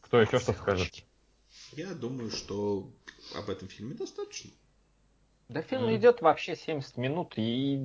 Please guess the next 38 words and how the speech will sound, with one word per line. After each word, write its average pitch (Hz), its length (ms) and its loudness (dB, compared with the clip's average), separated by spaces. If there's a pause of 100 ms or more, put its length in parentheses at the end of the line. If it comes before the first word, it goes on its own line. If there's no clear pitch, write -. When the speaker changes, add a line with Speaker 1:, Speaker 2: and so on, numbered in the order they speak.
(260)
Speaker 1:
Но 123 140 10
у - 20 8
Speaker 3:
ничего 156 100 8
Speaker 1:
нас 160 100 6
Speaker 3:
не 135 60 4
Speaker 1:
все 151 100 8
это 170 140 8
Speaker 3:
так 156 80 6
Speaker 1:
фильмы 160 260 4
Speaker 3:
такого. 123 60 -2
Speaker 1:
короткие. 127 600 6 (580)
Speaker 3:
Ну, 160 240 8
этот 208 380 8
самый 131 460 6
короткий. 101 760 -4
То 110 60 -4
есть, 101 180 -6
если 120 260 -2
убра-, 123 220 0
убрать 127 400 2
титры, 170 220 -2
семьдесят 120 400 -2
две 107 140 0
минуты. 98 420 -6 (720)
Это 92 120 -2
Speaker 1:
О, 87 140 2
Speaker 3:
вообще 104 460 4
Speaker 1:
круто. 87 60 0
Speaker 3:
нет 95 320 0
ничего. 90 580 -8 (1400)
Да 104 160 4
и 101 160 6
происходит 107 540 4
там 98 200 4
не 98 80 0
так 101 220 2
много. 92 260 -2 (320)
Хотя, 131 640 4